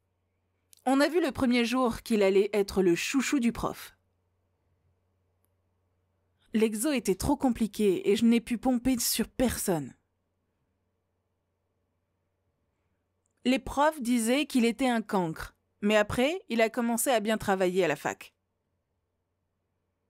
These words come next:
Ils ne font que chahuter tout le temps, donc forcément, ils les écoutent pas.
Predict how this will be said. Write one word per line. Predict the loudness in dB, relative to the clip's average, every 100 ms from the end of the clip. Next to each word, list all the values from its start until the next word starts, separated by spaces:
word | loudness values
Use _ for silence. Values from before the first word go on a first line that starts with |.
| _ _ _ _ _ _ _ _ _ _ _ _ _ _ _ _ _ _ _ _ _ _ _ _ _
Ils | -2 0 0
ne | -2
font | -2 -2
que | 0 0
chahuter | 0 0 0 0 0 -2 0
tout | -2
le | 0
temps, | -2 -4 -2
donc | -2 -2
forcément, | -2 -4 0 0 2 0
ils | 2 2
les | 2 0
écoutent | 0 -2 -6
pas. | -4 -6